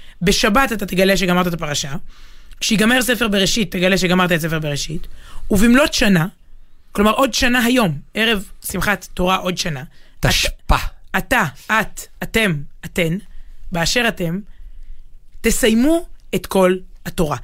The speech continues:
Speaker 1: אני אומרת את זה כי זה לא דבר נתפס. אני לא אדם שמסיים, אתה מכיר אותי, אני, אני בוואטסאפ, אני לא בן אדם שמסיים את כל התורה. אבל אני בן אדם שלומד כל יום את הקטע היומי. הופ,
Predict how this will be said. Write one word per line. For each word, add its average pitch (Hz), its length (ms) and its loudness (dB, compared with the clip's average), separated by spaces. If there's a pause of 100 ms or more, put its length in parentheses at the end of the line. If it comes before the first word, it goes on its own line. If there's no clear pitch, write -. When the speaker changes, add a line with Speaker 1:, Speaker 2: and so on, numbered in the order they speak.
(540)
Speaker 1:
אני 196 100 4
אומרת 262 240 4
את 254 60 2
זה 254 80 4
כי 226 120 2
זה 185 120 4
לא 196 180 6
דבר 240 220 2
נתפס. 202 640 2
אני 247 300 8
לא 226 160 6
אדם 170 260 2
שמסיים, 175 400 -2
אתה 226 80 -4
מכיר 254 200 2
אותי, 156 240 2 (100)
אני, 196 240 4 (380)
אני 262 160 4
בוואטסאפ, 247 400 2 (200)
אני 240 120 4
לא 285 60 4
בן 277 100 2
אדם 208 140 2
שמסיים 156 260 -2
את 139 80 -6
כל 143 140 -8
התורה. 127 240 -8 (460)
אבל 220 240 4
אני 302 120 4
בן 240 120 2
אדם 240 180 2
שלומד 208 360 2
כל 220 220 2
יום 208 80 4
את 202 60 2
הקטע 185 280 0
היומי. 165 360 2
הופ, 285 260 4